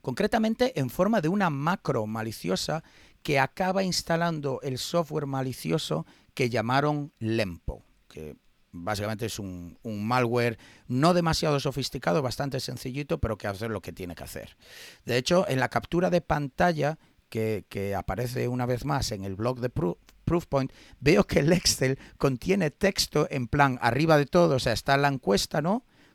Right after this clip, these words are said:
Como preguntas y dónde tiene que contestar, pero arriba en rojo pone en grande, "Atención". Por razones de privacidad, estos ar-, este archivo es altamente confidencial y anónimo.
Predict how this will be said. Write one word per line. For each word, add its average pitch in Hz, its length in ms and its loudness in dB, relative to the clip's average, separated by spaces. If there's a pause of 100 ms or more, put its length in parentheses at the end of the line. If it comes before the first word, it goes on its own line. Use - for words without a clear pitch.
Como 101 300 -4
preguntas 139 580 0
y 139 60 -2
dónde 135 220 0
tiene 139 180 -4
que 131 80 -2
contestar, 139 480 0
pero 120 260 4
arriba 165 500 6
en 135 120 2
rojo 180 480 6 (300)
pone 151 260 4
en 131 100 0
grande, 104 540 0
"Atención". 110 600 0 (800)
Por 151 200 4
razones 226 340 2
de 262 100 4
privacidad, 147 640 0 (160)
estos 185 340 -2
ar-, - 180 -2 (100)
este - 320 0
archivo 165 580 -2
es - 260 -2
altamente 170 580 0
confidencial 135 680 0
y 147 60 4
anónimo. 95 440 -4